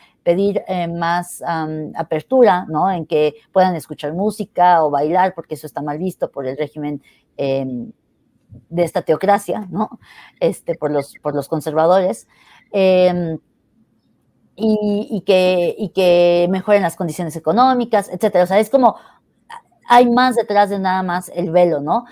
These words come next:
Y también es importante seguir como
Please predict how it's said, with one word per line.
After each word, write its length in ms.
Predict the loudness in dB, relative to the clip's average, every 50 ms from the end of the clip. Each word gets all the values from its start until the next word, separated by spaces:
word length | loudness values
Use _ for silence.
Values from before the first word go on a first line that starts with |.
| -20 -20 _ _ _
Y 120 | -8 -6 -2
también 640 | -2 -2 -2 0 0 0 2 2 0 -2 -4 -4 -6
es 300 | -4 -4 -4 -4 -4 -6
importante 840 | -8 -6 -6 -6 -6 -4 -4 -6 -6 -6 -6 -4 -2 -2 0 -2 -4 -6
seguir 560 | -8 -6 -4 -4 -4 -4 -4 -6 -6 -6 -6
como 340 | -8 -6 -4 -4 -4 -4